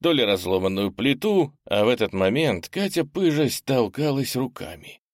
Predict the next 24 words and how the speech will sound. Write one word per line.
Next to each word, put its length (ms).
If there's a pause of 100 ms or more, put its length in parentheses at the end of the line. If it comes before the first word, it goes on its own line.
(240)
С 140
первого 420
раза 280
вылезти 420
не 180
удалось, 720
но 260
Юра 380
подпихнул 1000
под 300
давящий 640
на 140
девушку 560
груз 360
доску. 560 (600)
Теперь 440
между 280
спиной 400
Кати 440
и 140
бетонным 540
куском 500
образовался 720
зазор. 520